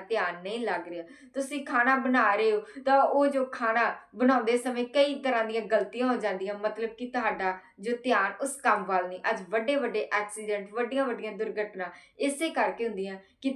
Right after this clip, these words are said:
ਧਿਆਨ ਕਿਤੇ ਹੋਰ ਹੁੰਦਾ ਹੈ ਤੇ ਕੰਮ ਕਿਤੇ ਹੋਰ ਹੋ ਰਿਹਾ ਹੁੰਦਾ ਹੈ। ਸੋ ਹਮੇਸ਼ਾ ਮੈਡੀਟੇਸ਼ਨ ਦਾ ਮਤਲਬ ਕਿ ਸਾਰਾ ਦਿਨ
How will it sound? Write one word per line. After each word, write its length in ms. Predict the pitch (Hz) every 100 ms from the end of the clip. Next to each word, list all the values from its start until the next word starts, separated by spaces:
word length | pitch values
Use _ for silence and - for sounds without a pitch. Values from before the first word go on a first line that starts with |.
| 269
ਧਿਆਨ 340 | 269 202 214
ਕਿਤੇ 280 | 226 247 247
ਹੋਰ 320 | 220 190 180
ਹੁੰਦਾ 180 | 254 240
ਹੈ 160 | 208 180 - _
ਤੇ 80 | 254
ਕੰਮ 380 | 254 233 214 208
ਕਿਤੇ 240 | - 220
ਹੋਰ 340 | 240 208 180 202
ਹੋ 160 | 202 185
ਰਿਹਾ 180 | 175 180
ਹੁੰਦਾ 140 | 175
ਹੈ। 140 | 151 160 _ _
ਸੋ 200 | - 262
ਹਮੇਸ਼ਾ 580 | 254 214 233 240 220 - - _
ਮੈਡੀਟੇਸ਼ਨ 680 | 202 220 214 254 247 240 240
ਦਾ 100 | 214
ਮਤਲਬ 340 | 196 185 208
ਕਿ 200 | 208 254
ਸਾਰਾ 460 | 254 - 240 269 254
ਦਿਨ 280 | 190 190